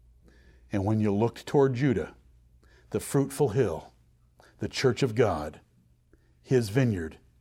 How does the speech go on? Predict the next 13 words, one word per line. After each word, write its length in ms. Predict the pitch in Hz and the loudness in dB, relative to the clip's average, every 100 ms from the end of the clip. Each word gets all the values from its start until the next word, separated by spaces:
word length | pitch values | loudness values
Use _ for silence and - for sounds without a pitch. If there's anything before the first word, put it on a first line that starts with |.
| _ _ _ _ _ _ _ _ _ _ _ _ _ _ _ _ _ _ _ | _ _ _ _ _ _ _ _ _ _ _ _ _ _ _ _ _ _ _
behold, 640 | - 110 82 127 110 90 85 - _ _ _ _ - | 0 0 4 4 4 2 -8 -18 _ _ _ _ 0
darkness 580 | 117 113 - 131 - - _ _ - _ - | 2 2 0 -6 -6 -14 _ _ -20 _ -6
and 160 | 117 | -4
sorrow, 640 | 104 - 117 107 76 - - _ _ _ _ _ _ - | -2 0 2 2 0 -6 -14 _ _ _ _ _ _ -8
and 160 | 117 | -4
the 80 | 101 | -2
light 500 | 101 110 107 87 - - - - - | 0 2 0 -2 -14 -20 -20 -20 -14
is 220 | - - | -12 -8
darkened 500 | - 117 113 104 85 | 0 0 0 -6 -10
in 120 | - | -10
the 80 | 101 | -8
heavens 420 | 87 120 90 80 | -4 -4 -4 -8
thereof. 500 | 107 92 90 80 76 | -4 -4 -4 -6 -12